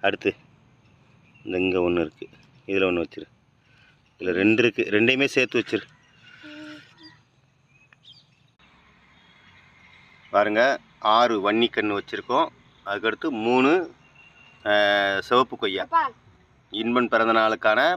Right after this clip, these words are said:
Speaker 1: பரிசாக ஒன்பது கன்றுகள் வைத்துள்ளோம். இதே போல உங்க வீட்லயும் பிறந்த நாள் இருந்துச்சுன்னா, பிள்ளைங்களுக்கு அவங்க கையால மரக்கன்றுகள் நட வைங்க.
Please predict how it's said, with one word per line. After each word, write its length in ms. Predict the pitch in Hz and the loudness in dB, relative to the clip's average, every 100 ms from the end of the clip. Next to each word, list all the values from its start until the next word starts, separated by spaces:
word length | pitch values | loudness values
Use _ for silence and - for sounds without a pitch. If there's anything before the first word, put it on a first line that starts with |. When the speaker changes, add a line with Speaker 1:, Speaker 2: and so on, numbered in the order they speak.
| - | 0
Speaker 1:
பரிசாக 760 | 113 113 117 113 123 170 170 _ - - - _ | -2 0 0 2 2 2 -2 _ -20 -20 -20 _
ஒன்பது 400 | 113 123 131 123 | 0 2 4 2
கன்றுகள் 340 | 123 123 120 | 2 2 2
வைத்துள்ளோம். 720 | 117 117 - 113 113 110 110 104 _ _ | 2 0 0 4 4 4 2 -4 _ _
இதே 220 | 104 120 | -2 0
போல 260 | 120 120 117 | 4 4 2
உங்க 200 | 113 117 | 0 2
வீட்லயும் 300 | 117 117 113 | 0 0 0
பிறந்த 260 | 110 110 | 0 2
நாள் 180 | 110 110 | 2 0
இருந்துச்சுன்னா, 360 | 104 104 110 113 | -2 -6 -2 -2
பிள்ளைங்களுக்கு 680 | - 110 107 107 107 110 110 - - - - - | -2 -4 -2 -2 -2 -2 -2 -4 -18 -20 -20 -2
அவங்க 340 | 113 120 117 | 0 0 0
கையால 460 | 117 117 117 117 113 - _ _ _ _ _ _ _ | 2 4 4 2 -2 -6 _ _ _ _ _ _ _
மரக்கன்றுகள் 600 | 110 117 - 120 113 113 | 0 0 0 -2 0 0
நட 220 | 113 110 113 | 2 2 2
வைங்க. 580 | 110 110 107 107 110 | 2 2 2 2 2